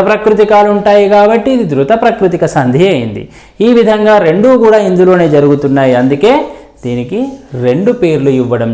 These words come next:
జరిగింది. ఇక కొన్ని ఉదాహరణలు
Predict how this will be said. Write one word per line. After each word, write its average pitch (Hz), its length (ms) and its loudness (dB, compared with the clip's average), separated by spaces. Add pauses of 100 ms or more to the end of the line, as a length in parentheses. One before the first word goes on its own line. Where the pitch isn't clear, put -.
జరిగింది. 107 540 -8 (1120)
ఇక 254 100 0 (880)
కొన్ని 262 260 4 (140)
ఉదాహరణలు 220 640 0